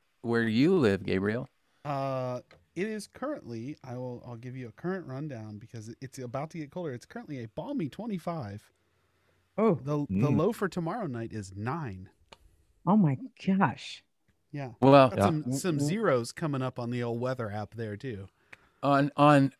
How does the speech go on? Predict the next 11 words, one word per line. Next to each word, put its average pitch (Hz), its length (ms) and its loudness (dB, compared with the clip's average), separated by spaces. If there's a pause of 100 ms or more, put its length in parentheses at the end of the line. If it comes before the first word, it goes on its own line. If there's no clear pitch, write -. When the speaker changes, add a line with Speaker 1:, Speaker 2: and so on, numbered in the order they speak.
Speaker 1:
on, 131 340 6
uh, 120 300 6 (440)
Speaker 2:
This 165 180 -6
has 156 40 -8
been 156 180 -2
Prime 185 280 -2
Time 165 260 -4
Weather 165 240 -2
with 143 220 -10
Gabriel 104 380 -8
O'Brien. 110 440 -10